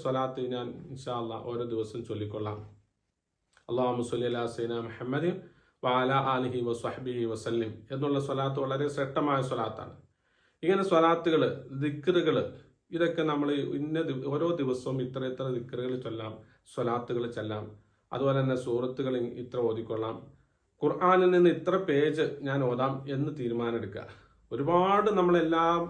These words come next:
ആദ്യം ആദ്യം കൊണ്ട് പെട്ടെന്ന് ഏറ്റെടുത്തിട്ട് കുറച്ച് കഴിയുമ്പോൾ മടുത്ത് വെക്കുകയല്ല ചെയ്യേണ്ടത്. അതിനൊരു വഴിയുണ്ട്. പ്രത്യേകിച്ച് നമുക്ക് നല്ല അസറുള്ള, ഫലമുള്ള ചില പണ്ഡിതന്മാരുണ്ട്, മഹാന്മാർ. അവർ പറഞ്ഞു തരുകയാണ്, "ഇന്ന ദിക്ർ നിങ്ങൾ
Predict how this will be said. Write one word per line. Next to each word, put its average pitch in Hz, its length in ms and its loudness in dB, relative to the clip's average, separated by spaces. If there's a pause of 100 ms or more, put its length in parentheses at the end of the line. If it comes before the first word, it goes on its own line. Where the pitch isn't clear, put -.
(140)
ആദ്യം 147 240 0
ആദ്യം 151 240 -2
കൊണ്ട് 143 140 -2 (140)
പെട്ടെന്ന് 160 500 -2
ഏറ്റെടുത്തിട്ട് 139 520 -4
കുറച്ച് 131 200 -4
കഴിയുമ്പോൾ 131 240 -2
മടുത്ത് 120 320 -4
വെക്കുകയല്ല 120 440 -2
ചെയ്യേണ്ടത്. 98 300 -6 (680)
അതിനൊരു 175 440 6
വഴിയുണ്ട്. 139 420 4 (800)
പ്രത്യേകിച്ച് 208 560 4
നമുക്ക് 185 280 4 (100)
നല്ല 165 220 6 (220)
അസറുള്ള, 151 520 2 (520)
ഫലമുള്ള 147 600 4 (260)
ചില 135 260 -2
പണ്ഡിതന്മാരുണ്ട്, 127 760 0 (240)
മഹാന്മാർ. 123 460 -4 (840)
അവർ 180 140 6 (140)
പറഞ്ഞു 160 340 6
തരുകയാണ്, 147 380 4 (140)
"ഇന്ന 175 220 4
ദിക്ർ 143 280 2 (120)
നിങ്ങൾ 139 180 2